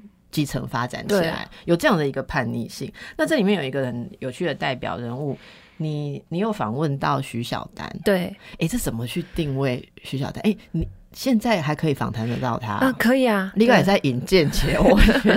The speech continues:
Speaker 1: 得我们是，你，你接触到他或访谈他的话，你有什么样的启示？
Speaker 2: 呃，我只是，因为我想说，我认为她也是一个仙女艺术家嘛，所以那时候我在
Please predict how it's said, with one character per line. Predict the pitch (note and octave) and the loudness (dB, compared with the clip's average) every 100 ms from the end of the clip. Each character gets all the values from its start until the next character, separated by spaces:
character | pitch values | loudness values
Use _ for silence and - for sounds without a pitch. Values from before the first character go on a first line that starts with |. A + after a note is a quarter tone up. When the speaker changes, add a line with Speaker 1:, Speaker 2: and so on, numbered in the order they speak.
| - | 6
Speaker 1:
得 | - C#4 | 6 6
我 | G#3+ | 4
们 | D3+ E3 | 4 2
是， | A#3 A3 - - G#4+ | 2 2 0 0 2
你， | F#3+ E3+ - - | 4 4 0 -4
你 | E3+ E3 D#3 D3+ C#3+ C#3 | 0 2 2 0 -2 -2
接 | F#3 F#3 | 0 0
触 | F#3 | 0
到 | E3+ D#3 | 0 0
他 | D#3 | 0
或 | D3+ D#3+ | 0 -2
访 | A#2+ A#2+ | -4 -4
谈 | B2+ | -4
他 | C3 C3 C3 | -4 -4 -6
的 | C3+ | -4
话， | C#3 C3 | -2 -2
你 | B2+ A#2+ A2+ | -2 -2 -2
有 | A#2+ A#2 | -2 -4
什 | - | -4
么 | A#2 | -4
样 | B2+ B2+ | -6 -6
的 | - - D3+ - | -8 -10 -12 -14
启 | - - | -12 -12
示？ | - C#3 - _ - - - _ | -10 -10 -12 _ -20 -20 -20 _
Speaker 2:
呃， | B3+ A#3+ A3 | 0 2 4
我 | A3 | 2
只 | C4 B3 | 2 2
是， | A#3 C4+ B3 A#3 G3+ F3+ - - _ | 2 2 2 2 2 0 -4 -12 _
因 | C#4+ | 2
为 | C#4 | 2
我 | G#3 | 4
想 | G#3 E3+ | 2 2
说， | G#3 G#3+ - | 2 0 0
我 | F3+ | -2
认 | A3 | 2
为 | B3 | 2
她 | G#3+ G#3+ | 2 2
也 | A3+ | 2
是 | E3+ G#3 | 0 0
一 | G#3 | 0
个 | |
仙 | G3 - F#3 | 0 2 2
女 | F3+ | 2
艺 | D3+ F3+ | 0 -2
术 | F#3 F3 | -4 -6
家 | - D3+ | -2 0
嘛， | D#3 D3 | 0 -4
所 | F#3 | -4
以 | F#3 | -2
那 | F#3+ | -2
时 | F#3 | -2
候 | F3+ | -4
我 | D#3 | 0
在 | E3+ | 0